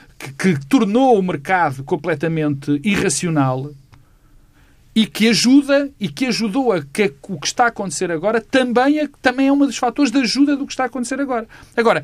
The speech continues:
estas, tem que se fazer alguma coisa? Tem. Al-, se, as medidas, bem, eu sou capaz de dizer algumas, mas não tenho a solução. O que eu sei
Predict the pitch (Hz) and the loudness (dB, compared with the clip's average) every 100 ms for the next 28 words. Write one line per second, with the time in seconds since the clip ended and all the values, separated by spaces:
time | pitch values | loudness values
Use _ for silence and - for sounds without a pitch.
0 | 139 - 277 - 233 - 294 294 254 233 | -4 0 0 0 -8 0 0 0 -2 0
1 | 226 185 214 190 139 131 135 127 127 - | 0 -2 -4 -4 -2 0 0 -2 -6 -12
2 | _ - _ _ - - - 170 156 147 | _ -20 _ _ -10 -8 -2 0 2 2
3 | 208 190 151 - 285 311 196 185 156 156 | 0 -2 -6 -10 -8 -4 -2 -2 -4 -4
4 | 175 180 156 220 202 160 180 214 202 165 | -2 -2 -4 -10 -8 -2 0 2 2 2
5 | 208 175 117 - 139 135 143 139 160 180 | 0 0 -4 -4 -2 0 0 0 -2 -2
6 | 170 226 - 165 143 - 143 139 202 - | -6 -8 -4 -6 -6 -4 -2 0 0 0
7 | - 254 320 | 0 0 0